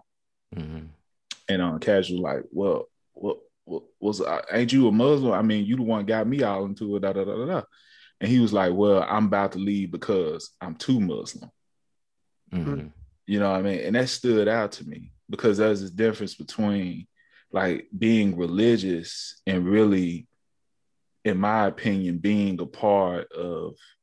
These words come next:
Speaker 2: that connection to the, to the Most High and
Speaker 1: Mm-hmm.
Speaker 2: doing what is right.
Speaker 1: Yeah,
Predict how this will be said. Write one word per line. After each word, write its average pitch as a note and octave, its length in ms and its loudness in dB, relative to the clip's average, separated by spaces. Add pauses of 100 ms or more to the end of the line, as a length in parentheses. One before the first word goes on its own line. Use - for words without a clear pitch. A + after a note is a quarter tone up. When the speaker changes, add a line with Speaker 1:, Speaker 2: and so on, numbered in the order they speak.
(260)
Speaker 2:
that G2 180 2
connection F#2+ 680 2
to F#2 240 -2
the, E2 320 -2
to G#2+ 120 0
the F#2 80 2
Most F2+ 300 0
High - 360 -4 (1000)
and F#2+ 140 -2
Speaker 1:
Mm-hmm. F2+ 60 -2
Speaker 2:
doing A2 360 4
what F#2+ 160 6
is D#2+ 160 -4
right. F2 360 -4 (1600)
Speaker 1:
Yeah, F#2 400 2